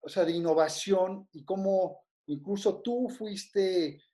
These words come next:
este, líder de innovación en una de las empresas donde trabajaste, eh, porque muchas veces pensamos en innovación y estamos pensando en Apple y estamos pensando en el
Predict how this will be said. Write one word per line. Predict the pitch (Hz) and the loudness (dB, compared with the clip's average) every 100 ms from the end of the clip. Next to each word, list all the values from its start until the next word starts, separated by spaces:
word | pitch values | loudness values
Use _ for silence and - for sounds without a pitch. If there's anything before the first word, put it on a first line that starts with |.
| _ - | _ -8
este, | 135 127 - 147 143 | -6 -6 -4 -2 -2
líder | 160 185 185 151 | -2 2 2 2
de | |
innovación | 143 131 131 127 165 160 160 | -2 -2 -4 -4 -4 -2 0
en | 143 | 0
una | 151 151 | -2 -2
de | |
las | 139 - | -4 -8
empresas | 117 135 151 135 | -12 -12 -10 -10
donde | 117 110 | -12 -8
trabajaste, | 123 131 151 147 - 156 - _ _ _ _ _ 135 | -6 -4 -2 -4 -4 -10 -12 _ _ _ _ _ -8
eh, | 131 | -6
porque | 139 151 | -4 -4
muchas | 180 202 | 2 2
veces | 180 - | 2 -4
pensamos | 175 139 180 - | -10 -8 -8 -6
en | 147 | -6
innovación | 139 127 175 175 160 | -6 -6 -6 -6 -8
y | |
estamos | 143 156 143 | -10 -12 -12
pensando | 135 - 139 135 | -16 -12 -8 -6
en | 143 | -4
Apple | 175 175 165 160 143 | -6 -2 2 2 2
y | 120 110 _ _ _ | -4 -10 _ _ _
estamos | 143 143 | -10 -10
pensando | 135 123 139 143 | -12 -10 -8 -6
en | 131 120 | -6 -8
el | 110 | -10